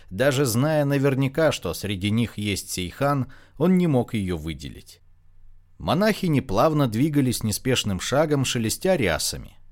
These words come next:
Они оживлённо разговаривали по-русски, время от времени указывая рукой на высокие стены лавры и на ростки первых весенних цветов, проклюнувшихся сквозь сырую землю. Обыкновенные паломницы,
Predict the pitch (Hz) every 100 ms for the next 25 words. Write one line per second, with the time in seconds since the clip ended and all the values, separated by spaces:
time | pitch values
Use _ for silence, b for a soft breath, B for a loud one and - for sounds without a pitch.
0 | - 92 131 139 107 120 143 139 120 110
1 | 101 120 123 107 101 90 87 85 131 -
2 | - 98 160 175 107 - 120 156 143 117
3 | 104 - 135 107 101 92 85 - 151 101
4 | 87 - 160 104 90 - - 120 85 76
5 | 131 147 135 131 B B B 170 175 147
6 | 123 - - 190 - 143 156 139 113 98
7 | 107 113 104 - - 80 - 151 - 117
8 | - 95 107 101 - 98 95 - 95 95
9 | - 87 78 73 73 - 60 58 - -
10 | _ - _ _ _ - 87 90 95 92
11 | 160 180 160 - 80 104 147 131 135 127